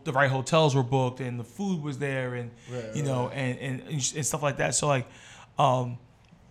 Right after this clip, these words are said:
Speaker 1: with that type of experience, like, I, I, to this day, I always tap back into it. When we talk about solving problems or, like, issues happen,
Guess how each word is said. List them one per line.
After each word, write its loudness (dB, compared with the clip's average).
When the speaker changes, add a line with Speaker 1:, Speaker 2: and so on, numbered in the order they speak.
Speaker 1:
with 4
that 8
type 4
of 2
experience, 2
like, 2
I, 4
I, 6
to 0
this 4
day, 4
I 6
always 2
tap 6
back 0
into 0
it. 4
When 0
we 0
talk 2
about 2
solving 2
problems 0
or, -2
like, -2
issues -2
happen, -4